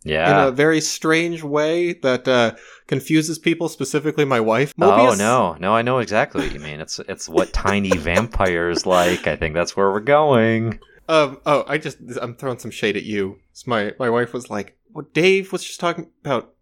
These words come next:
Speaker 2: Morbius, the living vampire, and that he sucks out ectoplasm, so, like, souls or something." I'm like, "No, it's just
Speaker 1: Yeah, that's
Speaker 2: blood.
Speaker 1: right.
Speaker 2: Dave is just speaking nonsense."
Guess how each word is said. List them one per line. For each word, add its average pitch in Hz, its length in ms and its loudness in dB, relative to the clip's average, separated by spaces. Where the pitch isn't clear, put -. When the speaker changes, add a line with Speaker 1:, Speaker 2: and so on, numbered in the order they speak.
Speaker 2:
Morbius, 156 680 0
the 117 140 0
living 135 340 0
vampire, 139 420 0
and 127 140 -2
that 120 60 -4
he 117 160 -8
sucks - 380 -8
out 131 220 0
ectoplasm, 214 840 -2
so, - 200 -6
like, 113 180 0
souls 233 640 -2
or 247 60 -4
something." 262 380 -4
I'm 160 100 -2
like, 165 180 -4
"No, 180 140 0
it's 107 120 -6
just 170 140 -2
Speaker 1:
Yeah, 160 80 6
that's 131 120 4
Speaker 2:
blood. 143 100 4
Speaker 1:
right. 104 120 0
Speaker 2:
Dave 127 240 -2
is 123 120 -6
just - 360 -10
speaking 110 340 -2
nonsense." 104 680 -4